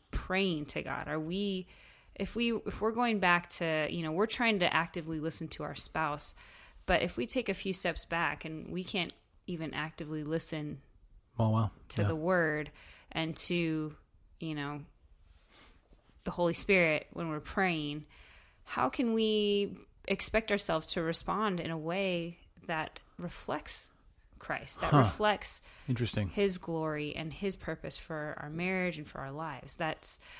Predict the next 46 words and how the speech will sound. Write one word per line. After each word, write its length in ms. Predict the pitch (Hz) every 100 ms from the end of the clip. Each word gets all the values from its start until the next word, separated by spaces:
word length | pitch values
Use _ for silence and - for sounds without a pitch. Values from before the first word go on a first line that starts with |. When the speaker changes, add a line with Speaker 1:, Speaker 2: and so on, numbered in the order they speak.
| -
Speaker 1:
I 100 | -
guess 220 | 196 202 -
that 160 | 190
would 140 | 180 170
be 120 | 175
my, 380 | 165 151 147 -
my 140 | 170 147
question 480 | - 339 - - 156
is 140 | 151
that 140 | 160
I 100 | -
don't, 240 | 175 220 - - - - - - - - -
yes, 260 | 214 190
Speaker 2:
Yeah. 60 | 110
Speaker 1:
Jesus 340 | 226 220 220
is 100 | 190
our 120 | 185 165
model. 360 | 175 170 151
We 120 | 175
will 120 | 175 165
never 260 | 156 151
be 120 | 143 147
Jesus. 380 | 151 147 151
We 60 | 151
are 60 | 147
never, 360 | 143 139 139 -
we 120 | 165
were 120 | 147
not 240 | 151 139 147
born. 380 | 160 147 147 151
He 280 | - - 190
is 80 | 156
perfect. 420 | - 151 - -
He 180 | - 175
is 100 | 156
king. 280 | - 156 147
We 120 | 147
are 80 | 139
not. 360 | 131 131 - - - - - - -
Speaker 2:
Mm. 60 | 110
Speaker 1:
So, 360 | 196 156 - - - -
but 180 | 185 -
if 160 | 202 -
we 160 | 226
know 420 | 196 185 190 208 220
him 520 | - 180 147 147